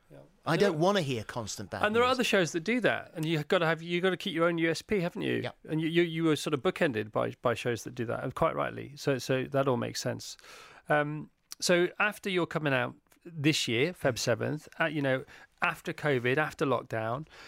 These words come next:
Speaker 1: um, you know, after the biggest viewing figures since you've been at, um, uh, This Morning, and by the way, Holly's only been there for half of that,
Speaker 2: Mm.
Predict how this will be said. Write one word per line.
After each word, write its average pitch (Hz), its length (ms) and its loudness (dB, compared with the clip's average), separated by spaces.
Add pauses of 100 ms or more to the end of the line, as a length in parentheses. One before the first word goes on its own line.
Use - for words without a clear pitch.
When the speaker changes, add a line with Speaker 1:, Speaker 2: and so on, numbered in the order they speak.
(220)
Speaker 1:
um, 151 420 2 (280)
you 156 100 4
know, 135 180 4
after 147 300 -2
the 147 100 0
biggest 139 460 0
viewing 143 180 4
figures 127 280 2
since - 300 0
you've 147 180 2
been 127 260 2 (240)
at, - 380 0 (180)
um, 123 460 0 (1300)
uh, 147 100 4
This 131 220 0
Morning, 120 320 2 (160)
and 143 420 -2 (240)
by 170 140 2
the 170 60 -2
way, 147 80 2
Holly's 190 340 0
only 165 140 2
been 151 140 0
there 147 120 4
for 139 180 -2
half 170 400 0
of 135 120 -8
that, 110 360 -4
Speaker 2:
Mm. 139 140 -10